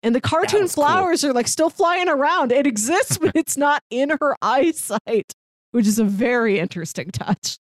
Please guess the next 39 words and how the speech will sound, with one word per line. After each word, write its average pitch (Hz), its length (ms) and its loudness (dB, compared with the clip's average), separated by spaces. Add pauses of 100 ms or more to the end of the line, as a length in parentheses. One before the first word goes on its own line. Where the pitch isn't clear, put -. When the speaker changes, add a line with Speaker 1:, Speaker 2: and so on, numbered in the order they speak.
(360)
Speaker 2:
It, 160 160 -8 (280)
I, 190 360 -6 (200)
I 202 280 -6 (100)
kinda 208 300 -4
read 123 400 -6
that 123 240 -8 (340)
scene, 139 580 -12
n-, 160 80 -8
not, - 300 -8
not 190 220 -4
at 156 200 -10
first, - 680 -8
but 107 220 -8
just 120 240 -10
the, 110 300 -4
the, 110 480 -2
like, 110 180 -10
n-, 120 400 -8
n-, 123 360 -6
now 131 180 -4
that 143 100 -6
I've 110 260 -6 (160)
thought 104 340 -6 (420)
about, 123 480 -8
about 135 460 -4
it, 143 100 -4
'cause 143 160 -10
it's 156 140 -8
the 160 100 -6
one 165 300 -6
scene 156 520 -8 (420)
in, 131 280 -4
in 120 260 -8
this 104 200 -8
that 107 160 -8
is 98 160 -8
so 165 400 -6
entirely 123 800 -8 (320)
different 85 560 -12